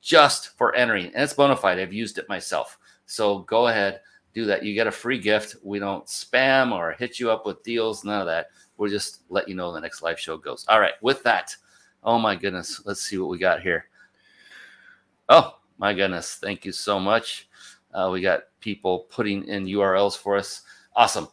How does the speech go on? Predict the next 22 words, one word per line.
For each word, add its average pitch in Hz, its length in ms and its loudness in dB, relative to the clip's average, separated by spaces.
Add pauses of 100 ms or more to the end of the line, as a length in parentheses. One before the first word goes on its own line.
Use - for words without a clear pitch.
(220)
So, - 420 6 (920)
yes, 123 480 4
here 160 200 6
are 156 40 10
a 147 60 6
couple, 147 460 4
uh, 120 240 2
additional 120 500 0
little 120 160 0
tidbits 110 440 -2
before 101 240 -6
we 98 100 -2
ask 92 280 -6
this 90 140 -16
question, 90 640 -10
uh, 85 320 -4
Tony. 95 400 -6
And 95 140 -6
the 90 200 -8
good 180 180 2
news 110 260 0
is, 90 300 -6